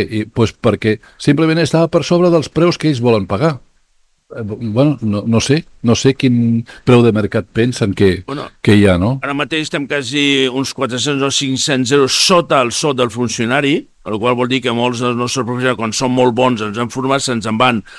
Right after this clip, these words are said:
Speaker 2: al sector públic, perquè operen a l'oposició, i guanyen, doncs, quatre-cents o cinc-cents euros més que en el nostre sector, que és el sector potser que està més en contacte en directe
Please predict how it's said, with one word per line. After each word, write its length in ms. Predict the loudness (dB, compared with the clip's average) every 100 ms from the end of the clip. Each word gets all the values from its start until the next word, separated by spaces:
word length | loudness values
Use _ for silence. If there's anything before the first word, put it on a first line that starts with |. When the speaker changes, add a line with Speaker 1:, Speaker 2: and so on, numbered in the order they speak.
| -12 -8
Speaker 2:
al 80 | -6
sector 380 | -6 -4 -4 -4
públic, 320 | -2 0 0
perquè 280 | -2 -4 -6 -8
operen 300 | -6 -4 -2
a 20 |
l'oposició, 680 | -2 -2 -4 -2 0 2 0 -4 -20 -8
i 80 | -4
guanyen, 320 | 0 0 0
doncs, 160 | -4 -4
quatre-cents 600 | -6 -4 -4 -4 -4 -6
o 40 | -6
cinc-cents 400 | -4 -4 -4 -2
euros 160 | 0
més 240 | 0 -2 -2
que 60 | -4
en 120 | -4
el 20 |
nostre 240 | -4 -6
sector, 380 | -6 -6 -4 -2
que 80 | -2
és 60 | -4
el 60 | -4
sector 240 | -4 -4
potser 280 | -4 -4 -4
que 80 | -2
està 220 | -2 -2 -2 -8 -8
més 300 | -2 0 0
en 80 | -2
contacte 460 | 0 0 2 0 0
en 80 | 2
directe 400 | 2 2 0